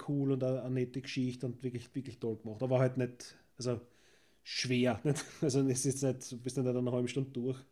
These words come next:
so wie bei Monkey Island. Da hätte ich mir ein bisschen mehr Wort. Es war wirklich ein sehr gutes Spiel, aber ich hab, glaub ich, Spielzeit gehabt, sechs oder sieben Stunden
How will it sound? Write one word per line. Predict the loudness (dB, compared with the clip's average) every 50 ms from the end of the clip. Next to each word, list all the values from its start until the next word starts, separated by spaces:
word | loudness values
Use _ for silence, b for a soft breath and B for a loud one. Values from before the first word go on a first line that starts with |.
| _ _ -14
so | -8 -4 -2
wie | -2 0
bei | 0 0 -2 -2 -2 -4 -6 -10 -10
Monkey | -8 -8 -6 -4 -2 0
Island. | 2 2 2 2 2 0 0 -2 B B B B B B B B B B
Da | 0 2
hätte | 4 4 4 4 4
ich | 4
mir | 4
ein | 2 2
bisschen | 0 0 2 2 4 4 4
mehr | 6 6 6 4 4
Wort. | 4 2 0 0 0
Es | -2 -2 0
war | 2 2 2
wirklich | 0 0 0 0 0 2 2 2
ein | 2 2
sehr | 2 2 2
gutes | 2 2 0 2 0 -2
Spiel, | -2 -2 -2 0 2 2 2
aber | 2 4 2 0
ich | 2 0 -2 0
hab, | 0 0 -2 -2 -8 -20 -14
glaub | -4 -2 0 2 2
ich, | 0 0
Spielzeit | -2 -4 -4 -4 -2 0 0 -2 -2
gehabt, | 0 -2 -2 -2 -2 -4
sechs | -2 -2 -2 -2 -2 -2
oder | -2 -2
sieben | -2 -2 -2 -4
Stunden | -4 -2 -2 -2 -2 -4